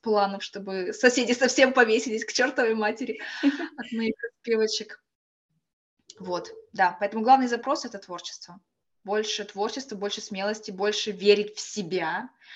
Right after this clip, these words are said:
Speaker 1: Вот сейчас я тебе это озвучила, вроде бы ничего такого, ну, сверх. Я это и так внутри постоянно прокручиваю. Но у меня пошёл трепет, у меня прошло такое: «Ой, что ты тут такое ляпнула, женщина?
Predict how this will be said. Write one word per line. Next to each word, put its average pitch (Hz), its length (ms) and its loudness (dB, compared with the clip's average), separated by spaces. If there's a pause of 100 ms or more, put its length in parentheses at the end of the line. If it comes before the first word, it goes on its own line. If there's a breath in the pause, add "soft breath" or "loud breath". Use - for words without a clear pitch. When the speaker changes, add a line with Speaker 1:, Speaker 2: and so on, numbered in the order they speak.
(280 loud breath)
Speaker 1:
Вот 202 180 0
сейчас 208 320 0
я 214 60 0
тебе 208 240 0
это 202 360 -2 (460)
озвучила, 233 560 0
вроде 220 240 2
бы 208 120 0
ничего 226 460 0
такого, 208 680 -4 (400)
ну, 233 300 -2 (380)
сверх. 185 640 -4
Я 190 200 4
это 202 140 -2
и - 20 -4
так 226 300 2
внутри 220 280 -4
постоянно 196 480 -8
прокручиваю. 170 760 -10 (460 loud breath)
Но 269 240 8
у 277 40 2
меня 247 220 0
пошёл 233 280 -4
трепет, 175 400 -4
у - 40 -2
меня 202 200 -4
прошло 214 280 -6
такое: 240 440 -2
«Ой, 277 120 -12
что - 220 0
ты 359 160 4
тут 320 160 0
такое 302 280 6
ляпнула, 415 580 8
женщина? 370 600 0